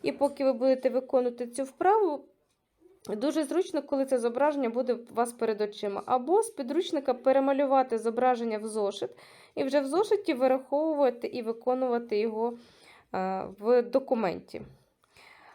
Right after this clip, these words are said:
Я покажу далі в швидкому режимі без, е, коментування, а, створення самого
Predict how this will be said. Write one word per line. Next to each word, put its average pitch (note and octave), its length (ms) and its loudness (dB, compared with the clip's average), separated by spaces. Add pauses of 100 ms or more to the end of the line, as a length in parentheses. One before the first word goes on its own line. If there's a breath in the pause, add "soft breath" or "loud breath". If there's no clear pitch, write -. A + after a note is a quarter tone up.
(140 loud breath)
Я C#4+ 400 4
покажу C4 600 0
далі D4+ 460 2
в D#4 80 -14
швидкому A#3+ 800 -2
режимі C4+ 540 2
без, B3+ 640 0 (680 loud breath)
е, G#3+ 100 -10
коментування, C#4+ 1000 0 (460 loud breath)
а, G#3 140 -14
створення C4+ 600 -4
самого A3+ 680 -6